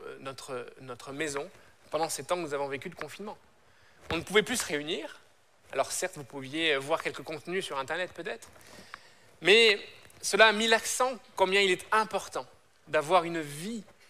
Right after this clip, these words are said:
une relation à Dieu personnelle.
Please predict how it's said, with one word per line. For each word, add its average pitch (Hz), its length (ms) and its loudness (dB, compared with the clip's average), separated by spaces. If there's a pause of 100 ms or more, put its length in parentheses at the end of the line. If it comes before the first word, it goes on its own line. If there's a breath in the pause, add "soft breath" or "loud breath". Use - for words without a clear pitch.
(200 soft breath)
une 160 120 0
relation 190 640 2
à 147 100 -2
Dieu 135 280 -12 (480)
personnelle. 202 480 -4